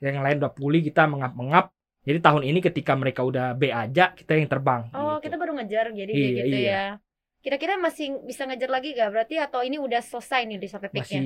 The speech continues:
Speaker 1: masih belum.
Speaker 2: Masih
Speaker 1: Jadi
Speaker 2: belum.
Speaker 1: ini di, di dua ribu, du-, apa, di akhir tahun ini masih bisa all time high. Di dua, tahun depan juga kemungkinan masih cetak rekor lagi gitu. Bahkan menurut gua tahun depan bisa toel-toel tujuh ribu.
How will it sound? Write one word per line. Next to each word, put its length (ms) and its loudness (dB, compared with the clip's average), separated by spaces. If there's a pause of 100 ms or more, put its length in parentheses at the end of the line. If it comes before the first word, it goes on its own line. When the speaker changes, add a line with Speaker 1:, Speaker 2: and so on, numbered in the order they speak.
(140)
Speaker 1:
masih 180 -2
belum. 380 10
Speaker 2:
Masih 100 4
Speaker 1:
Jadi 140 6
Speaker 2:
belum. 160 8
Speaker 1:
ini 20 8
di, 160 6 (140)
di 160 2 (160)
dua 200 0
ribu, 600 -2 (360)
du-, 120 -4
apa, 200 2
di 200 2
akhir 280 -6
tahun 200 -2
ini 100 -2
masih 180 -2
bisa 120 -2
all 120 -2
time 200 -10
high. 240 0
Di 240 0
dua, 200 -2
tahun 280 0
depan 160 0
juga 280 2
kemungkinan 380 -4
masih 200 -4 (260)
cetak 280 -6
rekor 280 -6
lagi 340 2
gitu. 220 -8 (480)
Bahkan 280 2 (360)
menurut 240 -2
gua 440 8
tahun 280 0
depan 280 2
bisa 280 -2
toel-toel 520 0
tujuh 160 0
ribu. 360 2